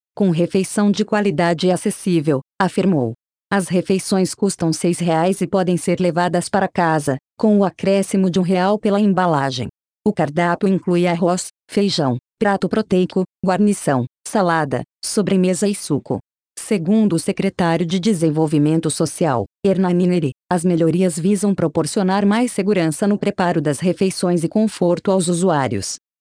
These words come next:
O restaurante popular completa três anos como um serviço essencial para a segurança alimentar em Uberaba.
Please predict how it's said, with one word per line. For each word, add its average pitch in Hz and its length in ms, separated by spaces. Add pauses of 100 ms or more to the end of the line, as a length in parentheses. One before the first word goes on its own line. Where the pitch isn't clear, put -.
(140)
O 202 60
restaurante 185 760
popular 175 500
completa 196 460
três 175 340
anos 170 280
como 190 240
um 190 60
serviço 175 500
essencial 185 640
para 175 200
a 170 40
segurança 156 540
alimentar 156 460
em 208 120
Uberaba. 143 580